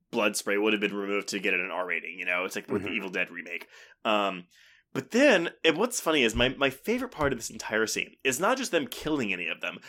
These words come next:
Speaker 1: but at, to, to conclude this montage of crawler killing,
Speaker 2: <laughs>
Speaker 1: Sarah spits on one. <laughs>
Speaker 2: Yeah. Like, they are just done with this shit,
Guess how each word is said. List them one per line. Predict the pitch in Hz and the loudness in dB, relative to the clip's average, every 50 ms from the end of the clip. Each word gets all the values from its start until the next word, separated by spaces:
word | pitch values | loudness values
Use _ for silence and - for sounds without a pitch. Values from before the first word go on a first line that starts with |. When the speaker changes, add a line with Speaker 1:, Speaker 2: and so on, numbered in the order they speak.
| - - _ | -20 -16 _
Speaker 1:
but | - 143 - | -2 0 0
at, | - - - _ - - | 0 -4 -4 _ -12 -8
to, | - 165 170 165 | -6 -6 -4 -4
to | - - - | -4 -6 -4
conclude | - 226 214 - - - - 311 330 320 269 156 127 113 - - 123 | -4 -6 -6 -6 -8 2 6 8 10 10 10 10 8 6 4 2 4
this | 135 143 135 - - - | 4 4 6 4 0 0
montage | 139 123 120 127 147 170 170 - - 113 110 110 107 104 101 - - | 2 4 6 6 6 2 0 2 4 6 8 8 8 6 4 2 -2
of | - 104 - | -6 -8 -10
crawler | - - 127 123 123 120 113 107 | 0 4 6 6 8 6 6 4
killing, | 101 - - 92 80 80 82 87 90 - - - - | 2 0 -4 -4 -2 -2 -4 -4 -6 -14 -16 -8 -6
Speaker 2:
<laughs> | 123 107 98 127 113 110 - 113 104 - - - | -4 0 0 0 0 -2 -6 -8 -8 -8 -8 -2
Speaker 1:
Sarah | 117 - - - 247 277 302 320 | 0 0 2 2 2 4 4 4
spits | 311 - - - - - 156 143 - - | 4 4 2 0 4 6 6 6 6 4
on | 107 95 92 90 92 | -2 -2 -2 -4 -4
one. | 87 87 98 - | -2 0 0 0
<laughs> | - - - - - - - - - - | -2 -6 -10 -12 -12 -12 -12 -12 -12 -6
Speaker 2:
Yeah. | - 101 92 92 95 92 92 98 101 - - - 262 - - - - _ - _ _ - 349 - - 339 - - - | -4 0 2 2 4 4 4 4 4 2 0 -6 -6 -4 -4 -8 -8 _ -20 _ _ 2 2 2 -2 -4 -4 -2 -2
Like, | 107 - | -2 2
they | - 120 | 4 6
are | 127 147 | 6 6
just | 143 110 120 113 - - - 95 _ | 4 2 -2 -2 -4 -4 -10 -2 _
done | - 101 95 104 110 | 4 4 6 4 2
with | 110 110 - | 0 0 0
this | - 113 110 | 0 0 0
shit, | - - 123 120 120 127 131 127 | 0 2 4 4 4 4 4 2